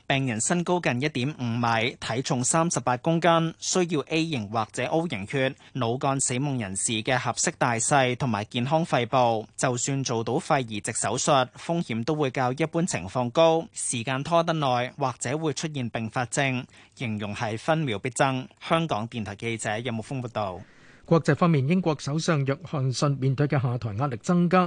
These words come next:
Speaker 2: 繼兩名主要閣員不滿約翰遜嘅領導而辭職後，超過十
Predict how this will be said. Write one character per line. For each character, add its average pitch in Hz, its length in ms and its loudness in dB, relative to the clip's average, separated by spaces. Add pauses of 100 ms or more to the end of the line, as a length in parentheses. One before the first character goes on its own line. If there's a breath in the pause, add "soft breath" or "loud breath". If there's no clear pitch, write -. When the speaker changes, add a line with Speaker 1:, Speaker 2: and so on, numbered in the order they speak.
Speaker 2:
繼 160 120 2
兩 139 160 2
名 110 180 -4
主 156 120 0
要 160 180 2
閣 135 240 -2
員 107 160 -6
不 185 100 0
滿 135 240 0
約 139 220 2
翰 135 260 0
遜 143 200 -2
嘅 117 100 0
領 123 180 0
導 135 120 4
而 110 200 -4 (180)
辭 135 200 -4
職 196 160 0
後， 135 260 2
超 - 160 0
過 165 180 0
十 - 280 -4